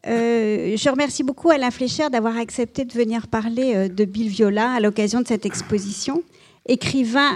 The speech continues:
Alain Fleischer est aussi cinéaste, photographe et plasticien. Il vit à Paris, Rome, Tourcoing, où il cré-, où il a créé et il dirige le Fresnoy, Studio National des Arts Contemporains.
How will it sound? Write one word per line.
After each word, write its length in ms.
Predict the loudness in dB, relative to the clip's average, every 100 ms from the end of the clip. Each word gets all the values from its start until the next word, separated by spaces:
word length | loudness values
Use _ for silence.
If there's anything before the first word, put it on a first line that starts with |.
| 0
Alain 220 | 2 2
Fleischer 420 | 0 0 2 2
est 140 | 2
aussi 260 | 0 -4 -8
cinéaste, 840 | -8 0 2 4 2 0 -4 -8
photographe 760 | -4 -2 0 -2 -2 -4 -4 -6 -8
et 80 |
plasticien. 840 | -2 0 -2 -2 -8 -4 -4 -2 -4 -10 -20 -16 -2
Il 140 | 0
vit 160 | 4 2
à 100 | 4
Paris, 600 | 2 0 -2 -4 -4 -4 0
Rome, 240 | 2 2
Tourcoing, 640 | 2 0 0 -4 -2 0 -2 -8 -20 -14 0
où 220 | 2 4
il 260 | 2 0
cré-, 220 | -2 -2 4
où 60 |
il 100 | 4
a 80 | 4
créé 500 | -2 2 4 2 2
et 140 | 4
il 80 | 4
dirige 540 | 2 0 2 0 -2 0
le 160 | 4 4
Fresnoy, 640 | 4 2 4 4 4 0 -4 -20
Studio 380 | -8 -6 0 2
National 680 | 4 2 2 2 2 0 -4
des 240 | -6 -2
Arts 220 | -2 -4 -6
Contemporains. 680 | -4 0 0 2 2 2